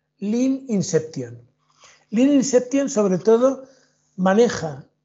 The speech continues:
tres disciplinas que vamos a ver ahora, que son muy importantes para asegurar el tiro del lanzamiento. Una es Design Thinking, dos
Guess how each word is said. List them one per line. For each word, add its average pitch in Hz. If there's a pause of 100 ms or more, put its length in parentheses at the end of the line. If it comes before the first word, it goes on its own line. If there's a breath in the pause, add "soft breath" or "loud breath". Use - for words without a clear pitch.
(240)
tres 220
disciplinas 202
que 196
vamos 170
a 165
ver 185
ahora, 254 (520 soft breath)
que 202
son 233
muy 233
importantes 220
para 196
asegurar 190
el 185
tiro 262
del 196
lanzamiento. 151 (460 soft breath)
Una 240
es 160
Design 160
Thinking, 302 (840 soft breath)
dos 175